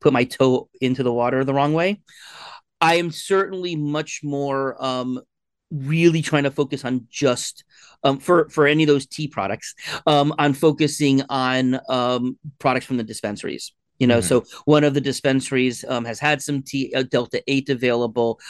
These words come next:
Speaker 1: um, but I'm certainly not comfortable sending somebody off to a smoke shop and God only knows what, um, what's in it. You know, the, the law requires with the, um, the, the Q R code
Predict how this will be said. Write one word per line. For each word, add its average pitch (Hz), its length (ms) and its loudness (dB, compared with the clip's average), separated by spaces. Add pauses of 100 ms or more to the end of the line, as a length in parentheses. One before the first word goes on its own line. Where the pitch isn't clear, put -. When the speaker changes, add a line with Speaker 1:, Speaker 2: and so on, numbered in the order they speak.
(240)
Speaker 1:
um, 131 260 4
but 135 240 0
I'm 139 240 0
certainly 151 400 -2
not 135 220 -6
comfortable 127 380 -6
sending 127 340 -2
somebody 120 280 -2
off 110 180 -2
to 113 100 -2
a - 20 -6
smoke 120 380 0
shop 113 260 0
and 113 160 -2
God 117 200 2
only 117 200 0
knows 113 340 -2
what, 113 220 0 (140)
um, 110 340 -2 (280)
what's 139 200 4
in 117 240 -2
it. 123 220 -4
You 131 80 4
know, 123 140 4
the, 113 180 0 (300)
the 151 120 4
law 147 280 4
requires 139 760 0
with 127 220 -6
the, 123 220 -2
um, 117 400 -2 (200)
the, 131 240 0
the 127 80 0
Q 143 280 2
R 143 160 4
code 123 340 -4